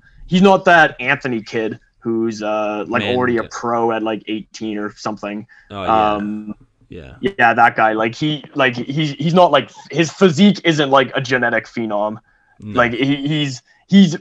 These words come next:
Speaker 1: really good. I'm not saying he's average, but he's not, he's not, like, super impressive, like, in any sense.
Speaker 2: Yeah, it, yeah. I mean, like, there's just the whole thing. If he wasn't on Gymshark, I probably wouldn't even question it.
Speaker 1: Yeah,
Speaker 2: But I
Speaker 1: it's
Speaker 2: think
Speaker 1: l-
Speaker 2: it's the whole thing with Gymshark. It just gives them a bad rep. Like,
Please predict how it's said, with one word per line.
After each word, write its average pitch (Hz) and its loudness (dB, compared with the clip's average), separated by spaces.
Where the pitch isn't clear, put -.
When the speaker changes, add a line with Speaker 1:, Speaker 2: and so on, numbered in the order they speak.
Speaker 1:
really 214 8
good. 160 8
I'm 135 4
not 147 4
saying 139 -2
he's 123 -4
average, 113 4
but 113 -4
he's 123 -6
not, 123 4
he's 135 -2
not, 143 4
like, 117 -2
super 151 0
impressive, 123 -4
like, 110 -4
in 113 -8
any 110 -6
sense. 98 -12
Speaker 2:
Yeah, 110 -4
it, 143 -12
yeah. 127 -2
I 101 -10
mean, 104 -8
like, 98 -10
there's 113 -6
just 120 -8
the 101 -6
whole 104 -6
thing. 95 -12
If - -12
he 160 -2
wasn't 139 -2
on 113 -6
Gymshark, 104 -8
I 104 -6
probably 117 -8
wouldn't 107 -8
even 92 -12
question 92 -14
it. - -20
Speaker 1:
Yeah, 117 2
Speaker 2:
But 107 -4
I 107 -2
Speaker 1:
it's 117 0
Speaker 2:
think 151 0
Speaker 1:
l- 143 0
Speaker 2:
it's - -14
the 113 -4
whole 107 -4
thing 104 -8
with 98 -10
Gymshark. 98 -10
It 107 -12
just 113 -10
gives 127 -4
them 127 -6
a 117 -4
bad 98 -8
rep. 92 -14
Like, 92 -12